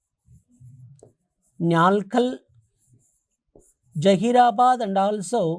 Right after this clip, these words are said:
న్యాల్కల్, జరాసంగం, జరాసంగం అండి, జరాసంగం. నెక్స్ట్ వన్ వచ్చి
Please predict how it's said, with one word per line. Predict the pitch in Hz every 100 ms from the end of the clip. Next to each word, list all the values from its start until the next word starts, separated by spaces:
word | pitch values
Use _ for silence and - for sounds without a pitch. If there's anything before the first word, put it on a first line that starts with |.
| - _ _ _ - 160
న్యాల్కల్, | 175 208 202 180 131 127 - 135 _ _ _ _ _ _ - _ _ _ 151
జరాసంగం, | 165 180 202 196 220 233 233 247 247 - _ _ _ _ _ _ _ _ _ _ _ _ _ _ _ _ _ _ _ _ _ 147
జరాసంగం | 160 185 214 208 208 196 180 135
అండి, | 113 107 - _ _ _ _ - _ _ 147
జరాసంగం. | 165 165 165 160 196 202 220 240 _ _ - _ _ _ _ _ _ - 180
నెక్స్ట్ | 185 233
వన్ | 240
వచ్చి | 185